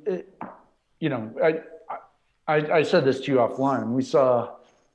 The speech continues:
I mean, obviously it's a different team from two years ago, but we saw the Lakers two years ago with, without A D, and we saw 'em last year. And one team won the title, and one team was, like, the tenth best team in the West.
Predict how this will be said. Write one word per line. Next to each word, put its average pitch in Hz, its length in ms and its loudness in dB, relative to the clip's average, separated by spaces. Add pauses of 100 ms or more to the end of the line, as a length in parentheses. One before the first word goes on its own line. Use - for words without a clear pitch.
(580)
I 135 40 -8
mean, 123 360 -4
obviously 120 340 -4
it's - 120 -20
a - 40 -20
different 117 300 -6
team 127 280 -6
from 110 220 -14
two - 200 -8
years 123 300 0
ago, 101 180 -6
but 95 80 -12
we 113 120 -4
saw 120 240 -4
the 113 80 -4
Lakers 120 440 -4
two - 140 -10
years 127 280 -2
ago 123 260 0
with, 113 260 -8
without 127 640 -4
A 131 120 0
D, 151 400 -6 (1000)
and 113 260 -8
we 113 80 -6
saw 135 200 0
'em 127 100 -4
last 139 320 0
year. 90 240 -12 (300)
And 104 280 -12
one 131 200 -2
team 160 220 -6
won 135 160 0
the 123 60 -2
title, 190 580 2
and 123 120 -2
one 123 140 -4
team 135 240 -6
was, - 580 -12
like, 120 220 -8
the 127 60 -6
tenth 131 340 -8
best 127 240 -4
team 131 140 -6
in 120 40 -8
the 123 80 -8
West. 127 340 -6